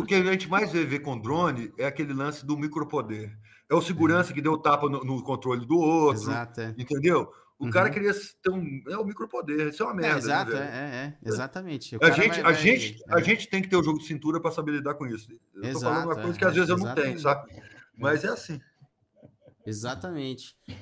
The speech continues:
Speaker 2: Bom, tem uma galera que falou aqui, ó. Ah, o Kina falou que comprou um trinta, o Sinog trinta e cinco hoje. Galera, o John foi, falou que tá, tá live, tá top.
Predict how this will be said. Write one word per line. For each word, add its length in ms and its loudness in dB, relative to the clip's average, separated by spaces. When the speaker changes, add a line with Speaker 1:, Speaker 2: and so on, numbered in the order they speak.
Speaker 2:
Bom, 220 6
tem 100 12
uma 120 6
galera 240 0
que 100 10
falou 220 6
aqui, 320 -12
ó. 220 -6
Ah, 680 -4
o 80 -12
Kina 360 -6
falou 240 -6
que 60 -14
comprou 260 -8
um 40 -8
trinta, 260 -8
o 40 -4
Sinog 280 -4
trinta 220 -6
e 60 -6
cinco 360 -6
hoje. 560 -2
Galera, 320 -6
o 80 -4
John 220 -6
foi, 180 -6
falou 200 -8
que 60 -20
tá, 140 -8
tá 220 -10
live, 240 -8
tá 100 -10
top. 840 -6